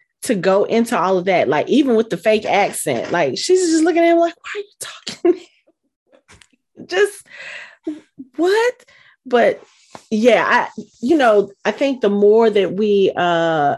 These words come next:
learn about Layla, especially in this episode, 'cause she's like, when she finds the scarab, she's like, "Um, excuse me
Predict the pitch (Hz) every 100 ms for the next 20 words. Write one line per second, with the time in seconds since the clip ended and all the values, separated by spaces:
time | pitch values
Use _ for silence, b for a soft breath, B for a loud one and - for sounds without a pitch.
0 | - 165 175 180 185 175 160 151 151 151
1 | 143 139 151 - b b b - 190 -
2 | 247 226 180 190 202 185 180 180 180 214
3 | 339 294 254 220 214 220 226 247 277 262
4 | 185 - 247 370 - 247 302 262 214 180
5 | - 196 190 - - 311 - 220 185 190